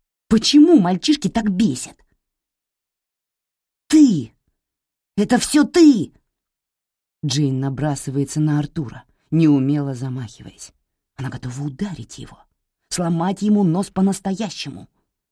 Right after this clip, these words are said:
Пусть оружие все еще при нем, он отшатывается. «Джейн!» Она резко оборачивается на мамин крик. Мама делает шаг к ней, замирает.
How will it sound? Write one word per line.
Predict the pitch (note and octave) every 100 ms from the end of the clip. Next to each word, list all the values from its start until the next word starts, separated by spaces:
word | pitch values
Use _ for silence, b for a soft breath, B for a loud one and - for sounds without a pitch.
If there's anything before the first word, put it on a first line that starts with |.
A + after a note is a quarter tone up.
| _ _ _
Пусть | - G#3 A3 A3 C4
оружие | G#3+ G3 F#3+ G#3 G#3+
все | - E3
еще | E3+ F3+ F#3+
при | G3 F3+
нем, | D3+ C#3+ D3 B -
он | D#3+ D#3+
отшатывается. | - - B2+ - - - - - - _ _ _ _ _ _ _ _ _ _ _ _ _
«Джейн!» | E3+ G#3+ A3+ B3+ B3+ _ _ _
Она | - G#3+
резко | G#3 G#3 - G3+
оборачивается | E3+ E3 E3 E3+ E3+ - E3+
на | D3+
мамин | D3 C#3+ C#3 C3
крик. | - - - _ _ _ _ _ _ _
Мама | D#3 D3 C#3
делает | C#3 B2+ D3+ C#3+ C3+ C3
шаг | - D3+ C#3 _
к | -
ней, | D#3+ F3+ E3+ b b b
замирает. | - D3+ D3+ B2+ A2+ _